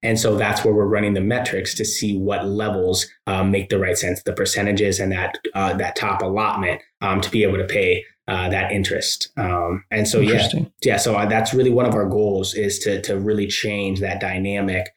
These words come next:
Speaker 1: um, because we know it just, it doesn't exist out there. And there's so much value we can get from what our users, 'cause you can imagine, right, what, what our users are worth on the platform because of all the opportunities to generate revenue from them.
Speaker 2: Right.
Speaker 1: It only makes sense to get more of them on there. And to, and that's, and from the marketing standpoint, right? So now you're talking about,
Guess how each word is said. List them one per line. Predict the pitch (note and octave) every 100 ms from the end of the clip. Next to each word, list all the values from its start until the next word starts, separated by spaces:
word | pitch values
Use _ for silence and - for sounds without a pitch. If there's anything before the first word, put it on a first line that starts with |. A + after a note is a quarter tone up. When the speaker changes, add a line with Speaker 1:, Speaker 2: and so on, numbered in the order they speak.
| _
Speaker 1:
um, | - F#2 F#2
because | G2 G#2+ G2
we | G#2+
know | A2+
it | G2+
just, | A#2 - -
it | G2 - _
doesn't | A2 G#2+
exist | G2 G2 A#2
out | G2+
there. | G2
And | G2+
there's |
so | C3+
much | B2+ G#2+
value | - G#2 B2+ G#2+
we | F#2+
can | G2
get | G2+
from | F2 G#2 G2+
what | B2
our | C3 B2
users, | A2 A#2 B2
'cause | - D3
you | D#3
can | C3
imagine, | B2 B2+ B2 D3 F#2 - _ _ _ _ _
right, | A#2+ A2+ G#2+
what, | G#2+ -
what | A2+
our | A2
users | A2 A2
are | G#2 F#2
worth | G#2+ G#2
on |
the | F#2+
platform | F#2+ A2 G2+ F#2
because | F#2 G2
of | F#2+
all | F#2+
the | F#2+
opportunities | F#2+ - - A2 F2+ F2+
to | G2+
generate | G2 F#2+ F2+
revenue | G#2 A2 F#2
from | - F2+
them. | F2 F#2+ G2 _ _ _ _
Speaker 2:
Right. | C#3+ A#2 G#2 A2+
Speaker 1:
It | G#2+
only | A2+ G#2
makes | F2+ F2
sense | C3+ A2+ -
to | -
get | G2 F2
more | F#2+
of | F#2
them | F2
on | F#2+
there. | F#2 F2+ F#2 _ _
And | G2+
to, | -
and | C3+ G2
that's, | F#2+ F#2+
and | G#2 F#2
from | - G2+
the |
marketing | F#2+ G2 G#2+ F#2
standpoint, | - F#2 F2+ F#2+ F#2
right? | F#2+ G2 -
So | G2+
now | G#2
you're | G#2
talking | G2+ G2 G2+
about, | G2 F#2 F#2 -